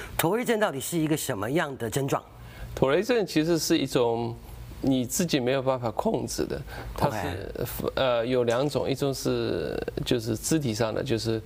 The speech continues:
Speaker 2: 反-，反反复复发作的运-，动作，比如说你的眼皮跳啊，
Speaker 1: 哦。一直跳。
Speaker 2: 你自己，
Speaker 1: 哦，手一直动。
Speaker 2: 你自己没法控制的。
Speaker 1: OK。
Speaker 2: 那另外一种就是声音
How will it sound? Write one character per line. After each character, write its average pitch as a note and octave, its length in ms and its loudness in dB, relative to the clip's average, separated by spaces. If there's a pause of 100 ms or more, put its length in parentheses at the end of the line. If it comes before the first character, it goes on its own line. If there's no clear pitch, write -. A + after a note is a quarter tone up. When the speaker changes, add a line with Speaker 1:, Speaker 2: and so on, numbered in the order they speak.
(500)
Speaker 2:
反-， C3 380 4
反 C#3 420 0
反 A#2+ 220 2
复 C#3+ 160 2
复 C3+ 160 2
发 B2+ 220 0
作 A#2 160 2
的 G#2 280 0 (340)
运-， - 140 0 (320)
动 B2+ 220 2
作， - 320 -2
比 B2 80 0
如 A#2 80 4
说 A#2+ 260 -6 (320)
你 A#2 80 -2
的 A#2+ 80 2
眼 F#2+ 240 0
皮 A2+ 300 -2
跳 D#3 200 0
啊， - 20 -2
Speaker 1:
哦。 - 20 -2
一 - 0 -
直 - 0 -
跳。 B2 240 -2 (460)
Speaker 2:
你 C#3+ 80 4
自 D3+ 140 -2
己， - 20 2
Speaker 1:
哦， C3 60 0
手 C#3 60 -2
一 E3+ 60 0
直 D#3+ 120 -4
动。 D3+ 160 2
Speaker 2:
你 C#3+ 100 -6
自 F#3 180 2
己 D3 380 2
没 C3 220 2
法 C3 100 2
控 B2 240 -2
制 - 160 -2
的。 - 120 -2
Speaker 1:
OK。 A2 180 -2 (240)
Speaker 2:
那 D3+ 140 -2
另 F#3+ 140 2
外 F3 120 4
一 D3+ 80 2
种 C#3+ 160 0
就 C#3 100 0
是 B2+ 160 0
声 B2+ 180 2
音 B2+ 240 0